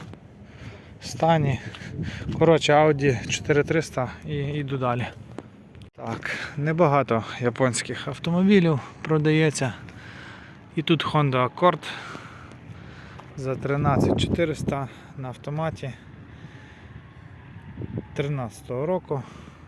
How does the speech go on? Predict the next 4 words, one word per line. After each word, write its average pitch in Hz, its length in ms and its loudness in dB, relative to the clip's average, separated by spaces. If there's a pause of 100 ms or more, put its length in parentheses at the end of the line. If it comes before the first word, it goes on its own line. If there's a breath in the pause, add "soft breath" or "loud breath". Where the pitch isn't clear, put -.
(180 loud breath)
Офіційна, 131 580 -4
не 175 140 0
фарбована. 120 640 0 (4000 loud breath)
Ford - 360 -4